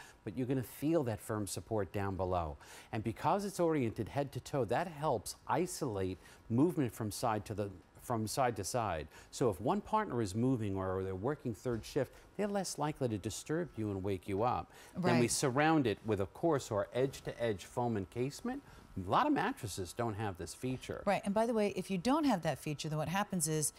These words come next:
Speaker 2: you get close to the edge of the bed, you roll off.
Speaker 1: Yeah, you
Speaker 2: So
Speaker 1: feel like a,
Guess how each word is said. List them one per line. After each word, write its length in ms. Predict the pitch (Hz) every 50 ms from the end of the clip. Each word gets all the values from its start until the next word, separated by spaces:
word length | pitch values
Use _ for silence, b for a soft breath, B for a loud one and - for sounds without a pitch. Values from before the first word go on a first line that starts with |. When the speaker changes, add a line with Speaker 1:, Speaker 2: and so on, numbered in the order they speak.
| B B B B
Speaker 2:
you 100 | 185 190
get 140 | 190 196 -
close 200 | - 208 202 -
to 100 | - -
the 140 | 165 175 175
edge 100 | 170 151
of 60 | 156
the 40 | 143
bed, 180 | 170 165 160 135
you 60 | 139
roll 260 | 120 151 147 143 135
off. 320 | 107 85 - - - - - - -
Speaker 1:
Yeah, 160 | 247 214 -
you 120 | 104 117
Speaker 2:
So 140 | 117 - 240
Speaker 1:
feel 60 | 226
like 120 | 214 - -
a, 100 | 123